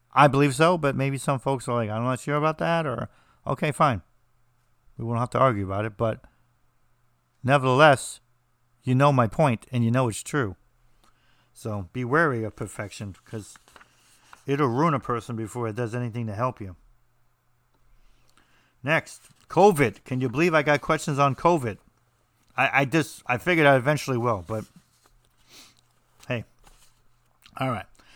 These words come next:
"I wish you were putting together a covid issue." They're referring to my, uh, journal aerial chart. "I noticed not much of it mentioned in the journal,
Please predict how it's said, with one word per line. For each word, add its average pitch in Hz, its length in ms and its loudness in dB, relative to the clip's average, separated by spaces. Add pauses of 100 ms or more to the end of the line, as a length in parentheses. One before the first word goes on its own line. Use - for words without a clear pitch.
(240)
"I 143 120 4
wish 185 320 4
you 190 100 2
were 175 80 6
putting 185 320 0
together 156 380 2
a 135 80 4
covid 160 480 2
issue." 135 480 0 (1160)
They're 113 220 -4
referring 113 460 -4
to 117 160 -6
my, 107 300 -4
uh, 98 200 -8 (140)
journal 110 400 0
aerial 107 320 -4
chart. 101 320 -8 (960)
"I 135 120 2
noticed 165 500 2
not 151 260 2
much 156 320 2
of 147 180 0
it 151 220 0 (240)
mentioned 135 560 -2
in 127 140 0
the 117 80 -2
journal, 107 460 -4